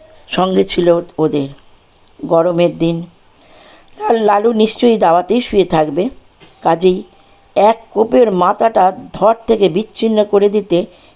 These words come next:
একটুও সময় লাগবে না। কিন্তু কোথায় লালু? শূন্য দাওয়ায় একটা কুকুর শুয়েছিল, ওদের দেখেই পালালো।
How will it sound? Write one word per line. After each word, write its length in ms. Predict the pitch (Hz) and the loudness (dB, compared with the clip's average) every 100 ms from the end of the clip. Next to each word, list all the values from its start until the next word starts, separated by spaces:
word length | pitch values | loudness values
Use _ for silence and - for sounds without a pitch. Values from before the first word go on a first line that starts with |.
| _ | _
একটুও 420 | 254 - - 247 | -4 -4 -2 0
সময় 360 | 202 185 170 160 | 0 0 0 2
লাগবে 360 | 156 139 123 135 | 0 -2 -4 -6
না। 200 | 135 139 _ _ - _ | -8 -12 _ _ -20 _
কিন্তু 240 | 185 185 208 - | -14 -10 -12 -2
কোথায় 420 | 196 220 220 220 | 0 2 2 4
লালু? 400 | 202 170 160 156 - _ _ - - _ | 2 2 -2 -6 -16 _ _ -20 -20 _
শূন্য 460 | - 196 190 196 202 | -6 -2 0 2 2
দাওয়ায় 480 | 185 180 214 214 185 - - | 2 4 2 0 -4 -18 -10
একটা 280 | - 185 208 | -8 -4 -4
কুকুর 420 | 190 208 220 226 | -4 -8 -4 -4
শুয়েছিল, 680 | 226 - 190 165 - 156 156 156 _ _ _ _ _ - - - - - - - - - - - - - - _ _ _ - 427 - _ _ _ _ _ _ _ - - - _ _ | -4 0 2 2 0 -2 -4 -6 _ _ _ _ _ -8 -6 -6 -8 -4 -4 -4 -2 -2 -4 -6 -6 -8 -20 _ _ _ -6 -6 -6 _ _ _ _ _ _ _ 2 2 -6 _ _
ওদের 360 | - 185 208 175 | -4 2 2 4
দেখেই 340 | 190 190 202 | 0 2 0
পালালো। 560 | 196 170 160 151 143 156 | 2 0 0 -2 -4 -10